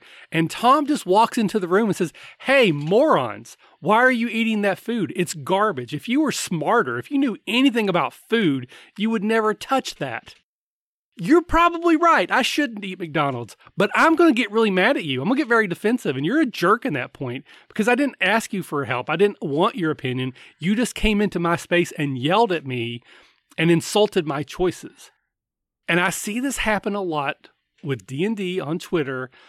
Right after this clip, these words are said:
where someone will just shout into the universe on Twitter, "Hey, D and D is not a good game.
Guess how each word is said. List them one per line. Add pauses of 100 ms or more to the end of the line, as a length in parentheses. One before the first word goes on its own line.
(140)
where
someone
will
just (760)
shout
into
the
universe
on
Twitter, (300)
"Hey,
D
and
D
is
not
a
good
game.